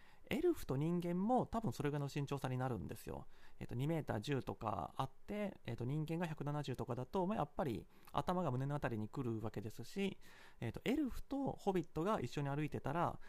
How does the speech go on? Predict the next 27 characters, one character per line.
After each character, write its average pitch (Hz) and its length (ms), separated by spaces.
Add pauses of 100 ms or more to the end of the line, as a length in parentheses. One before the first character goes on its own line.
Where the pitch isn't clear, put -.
(180)
も 117 480 (260)
う、 120 40
名 165 180
探 233 180
偵 127 180
コ 160 140
ナ 143 100
ン 110 120
の 107 200
コ 233 100
ナ 240 100
ン 131 100
と 107 100
小 - 120
五 160 100
郎 180 80
さ 175 140
ん 170 80
状 170 120
態 117 120
み 110 80
た 110 80
い - 20
に 110 60
な 117 80
っ - 20
て、 - 380